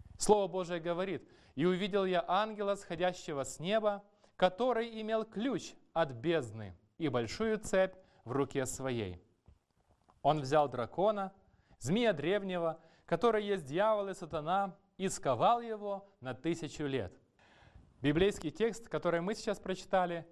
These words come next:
говорит о тысячелетнем периоде. Именно этот период мы будем исследовать сегодня.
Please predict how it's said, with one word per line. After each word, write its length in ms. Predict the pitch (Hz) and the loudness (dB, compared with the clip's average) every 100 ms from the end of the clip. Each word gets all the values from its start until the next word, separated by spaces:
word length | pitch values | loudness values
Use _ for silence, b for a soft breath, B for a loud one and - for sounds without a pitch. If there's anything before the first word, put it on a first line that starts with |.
| _ - | _ -6
говорит 540 | 113 170 180 233 226 240 | 0 2 2 0 -4 -2
о 100 | 214 | -2
тысячелетнем 800 | 190 185 - 170 180 185 180 170 | -2 -4 -4 0 0 0 -6 -6
периоде. 580 | 165 175 135 95 85 - _ _ b b _ | -4 -2 -2 -4 -10 -16 _ _ b b _
Именно 680 | 202 220 214 208 202 190 185 - _ | 2 4 2 2 2 2 -2 -12 _
этот 400 | - 196 196 - | 0 0 0 -4
период 580 | - 190 185 135 95 - _ b | -2 0 2 0 -2 -8 _ b
мы 220 | 123 156 165 | -2 0 2
будем 280 | 156 151 139 | 2 0 -4
исследовать 540 | 127 - 135 123 117 - | -6 -2 -2 0 -2 -4
сегодня. 540 | 120 101 90 82 | -8 -6 -8 -12